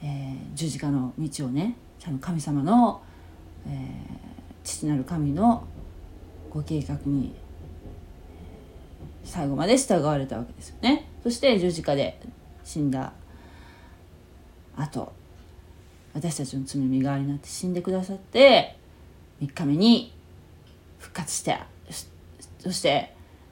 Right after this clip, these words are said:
今も生きておられます。はい。このことを信じた人は皆天国に行くことができます。私も、えー、今年はですね、まあ、去年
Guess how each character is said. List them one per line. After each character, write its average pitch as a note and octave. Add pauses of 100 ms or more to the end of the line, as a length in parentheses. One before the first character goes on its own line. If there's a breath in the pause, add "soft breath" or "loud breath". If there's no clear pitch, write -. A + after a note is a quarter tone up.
(180)
今 D3+
も C#3
生 A#2+
き -
て -
お E3+
ら D#3+
れ C#3
ま D3
す。 - (100)
は F3+
い。 - (1900 soft breath)
こ D#3
の D3
こ C#3
と C3+
を C3
信 E3
じ D#3
た F3+
人 F#3+
は G#3+ (260)
皆 C#3+ (1000)
天 D3
国 C3
に C3+
行 -
く -
こ C3+
と A#2+
が A#2+
で B2+
き D3
ま F3
す。 -
私 F3
も、 F3+ (760 loud breath)
え C#3+
ー、 C3+
今 -
年 G#3
は A#3+
で E3+
す D3
ね、 D3 (280)
ま F3
あ、 F3
去 C4
年 B3